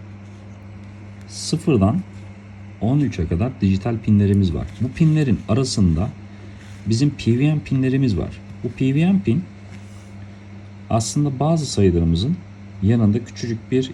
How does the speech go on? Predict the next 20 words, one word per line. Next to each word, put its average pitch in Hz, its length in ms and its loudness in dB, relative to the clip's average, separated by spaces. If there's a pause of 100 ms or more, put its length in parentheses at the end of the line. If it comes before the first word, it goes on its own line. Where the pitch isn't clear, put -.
işaret 101 500 -2
var. - 140 -4 (160)
Üç, 117 340 -2
beş, 82 280 2
altı, 90 460 0 (300)
dokuz, 98 400 2 (100)
on 120 260 2
ve 131 100 -2
on 87 260 2
bir. - 200 -6 (260)
Daha 92 120 2
yakından 85 500 0
bakacak 85 360 -2
olursanız. 85 560 -2 (1200)
Bu 147 220 4
pinler 165 480 4
arasında 123 600 4 (1120)
P 139 200 4
V 156 60 6
M 160 180 4